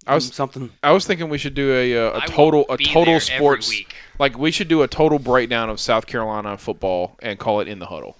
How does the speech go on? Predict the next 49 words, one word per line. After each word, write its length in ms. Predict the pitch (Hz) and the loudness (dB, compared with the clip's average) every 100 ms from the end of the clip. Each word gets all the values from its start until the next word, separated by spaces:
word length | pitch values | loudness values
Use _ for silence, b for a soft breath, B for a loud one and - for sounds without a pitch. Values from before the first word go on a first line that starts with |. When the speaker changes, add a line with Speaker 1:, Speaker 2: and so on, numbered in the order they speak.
| _ | _
Speaker 1:
I 80 | 107 | -16
think 160 | 107 | -12
that's 140 | 92 95 | -12 -12
what 120 | 76 | -12
we 120 | 92 | -12
should, 220 | 90 90 - | -12 -12 -12
we 100 | 113 | -12
should 160 | 120 | -8
make 120 | 107 | -8
Speaker 2:
That's 140 | 120 165 | -6 0
Speaker 1:
In 40 | |
the 20 | |
Speaker 2:
already 140 | 175 131 | 0 0
Speaker 1:
Huddle 140 | 123 | 0
Speaker 2:
out 60 | 131 | 0
Speaker 1:
episode. 160 | 120 127 | -2 -8
Speaker 2:
there. 40 | 127 | -6
There's 160 | 156 | -6
something 220 | 185 151 123 | -4 -2 -2
out 100 | 95 | -2
there 100 | 113 | -6
called 220 | - - | -8 -10
In 160 | 95 | -14
the 60 | 78 | -16
Huddle. 260 | - - 76 | -18 -18 -14
I 40 | |
Speaker 1:
You 60 | 117 | -12
Speaker 2:
think. 20 | 123 | -10
Speaker 1:
think 20 | |
so? 80 | 117 | -8
Speaker 3:
If 120 | 127 | -8
we 100 | 170 | -6
do 120 | 185 180 | -4 -4
a 40 | |
Speaker 2:
Yeah. 20 | 127 | -2
Speaker 3:
hockey 300 | 147 147 156 | -4 -4 -10
one, 180 | 147 | -10
I 140 | 117 131 | -8 -8
will 160 | 123 | -10
be 240 | 110 117 110 | -10 -10 -10
here 320 | - 117 110 | -12 -12 -10
every 320 | 95 107 107 98 | -10 -12 -12 -14
week. 300 | 95 95 107 | -14 -12 -10
I 60 | |
will 140 | 110 98 | -10 -10
not 260 | 104 101 | -10 -8
be 120 | 104 98 | -8 -10
a 60 | |
guest. 440 | 95 98 92 - | -8 -10 -8 -12